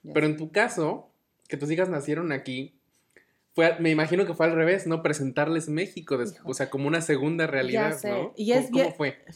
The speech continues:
Speaker 1: bien padre. No, hombre, fue bien difícil porque, pues, por ejemplo, los parques en Canadá,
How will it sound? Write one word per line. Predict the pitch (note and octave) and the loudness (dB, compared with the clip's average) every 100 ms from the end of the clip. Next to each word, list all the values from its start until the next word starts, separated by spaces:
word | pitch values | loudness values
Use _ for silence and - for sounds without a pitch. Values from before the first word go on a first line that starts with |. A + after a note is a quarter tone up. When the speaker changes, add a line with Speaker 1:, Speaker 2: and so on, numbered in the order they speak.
| - _ | -20 _
Speaker 1:
bien | G#3 B3+ C4+ | -2 2 2
padre. | C4+ A#3 A#3 E3 - _ _ _ _ G3 G3 | 4 2 2 -2 -6 _ _ _ _ -2 2
No, | A3 A3+ | 2 4
hombre, | A#3 G#3+ E3+ D3+ - | 4 4 0 -2 -2
fue | B3+ C4+ | 2 2
bien | C4 B3+ B3+ | 2 2 2
difícil | C4+ C4+ A#3+ A3+ A3 | 0 -2 -2 -2 -4
porque, | A3+ F3+ F3+ D#3+ - _ _ _ | -6 -6 -6 -6 -8 _ _ _
pues, | G#3+ | -4
por | A3+ | -2
ejemplo, | G#3+ A3 E3 C#3 - | 0 -2 -4 -8 -8
los | F3+ F#3+ F#3 | -4 -2 0
parques | G#3+ G#3+ A3+ A3+ | -2 -2 -4 -8
en | F#3 | -8
Canadá, | E3 D3+ C#3 C#3 | -8 -8 -10 -16